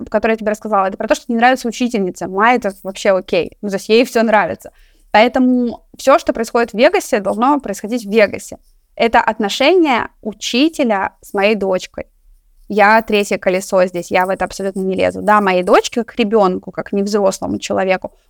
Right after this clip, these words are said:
может понадобиться какой-то мой совет или поддержка, если с ее стороны есть такая потребность. Но по-, оказывать поддержку учителю, наверное, неправильно, потому что у него есть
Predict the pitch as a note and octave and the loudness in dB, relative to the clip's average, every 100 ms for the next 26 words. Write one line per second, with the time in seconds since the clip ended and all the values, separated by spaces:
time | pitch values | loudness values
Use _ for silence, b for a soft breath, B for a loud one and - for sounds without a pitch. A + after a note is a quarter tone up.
0 | _ A3 C#4 D4 - G3 G3 G#3+ G#3 G3 | _ -2 0 -2 -2 0 2 2 0 -4
1 | F3 - - F#3+ F#3+ F#3 F#3 F#3 - - | -6 -8 0 0 0 -4 -4 -6 -8 -6
2 | F#3 G#3+ C#4 C4 G#3+ F#3 F#3 E3+ F3 G#3+ | -2 2 2 2 0 -4 -4 -8 -2 0
3 | B3 A#3 - F#3+ - F#3+ - G3+ - F#3+ | 0 -2 -4 -4 -6 -8 -2 -4 -2 -4
4 | F#3+ A3 G3 F#3 - _ _ G3 F#3 F#3+ | -2 -2 -2 -6 -8 _ _ -6 -4 -4
5 | F3+ F#3+ F3 - - b b b A3 A3 | -2 -2 -4 -8 -12 b b b -2 0
6 | G#3+ G3 G3 G3+ G#3 G#3 A3+ A3 G3+ G3 | 2 0 0 -2 -2 0 2 2 0 -4
7 | F3+ G3+ G3+ - G3 - D#4 D4+ A3 - | 0 0 -2 -8 -8 -4 -2 0 -2 -4
8 | _ _ - G3+ A#3 A3+ A3 B3+ G4+ E4+ | _ _ -2 0 2 -2 2 2 4 2
9 | A#3 - F#3+ G#3+ G#3+ G3+ G#3 G3 G3 A3 | 0 -4 -4 -2 -2 0 -2 2 2 4
10 | A3 - | 0 -8